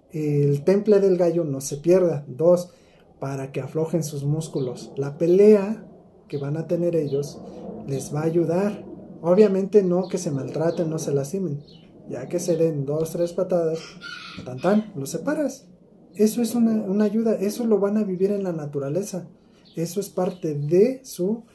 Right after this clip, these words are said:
eh, fisionomía. Para eso, eh, fue creados ante la naturaleza. Entonces les decía, eh,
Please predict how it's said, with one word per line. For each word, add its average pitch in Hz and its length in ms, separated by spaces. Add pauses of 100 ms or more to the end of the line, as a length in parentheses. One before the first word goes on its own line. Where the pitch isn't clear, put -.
(260)
eh, 127 800 (500)
fisionomía. 160 840
Para 139 220
eso, 202 340
eh, 156 240
fue 160 240
creados 160 460
ante 131 240
la 123 140
naturaleza. 143 760 (760)
Entonces 190 460
les 185 180
decía, 180 440 (640)
eh, 147 680